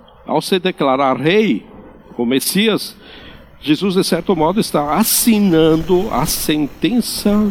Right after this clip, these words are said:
de morte. E ele estava aí, no meio do povo, né? É, onde humanamente ele estava participando da, da nossa história, das nossas dificuldades, onde ele, ele ia passar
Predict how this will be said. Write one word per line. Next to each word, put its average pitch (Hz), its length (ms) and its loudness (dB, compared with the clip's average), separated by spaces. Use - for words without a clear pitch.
de 151 260 0
morte. 117 800 -4
E 135 120 2
ele 202 120 0
estava 254 380 0
aí, 240 240 4
no 190 220 0
meio 156 240 4
do 151 120 0
povo, 175 640 2
né? 131 500 0
É, 113 200 -4
onde 120 580 2
humanamente 151 720 2
ele 113 560 0
estava 123 420 0
participando 131 840 -2
da, 101 220 -2
da 123 140 -2
nossa 120 360 -2
história, 151 680 -2
das - 180 -2
nossas 143 360 0
dificuldades, 165 920 0
onde 160 240 2
ele, 147 240 4
ele 147 480 2
ia 147 120 2
passar 170 720 -2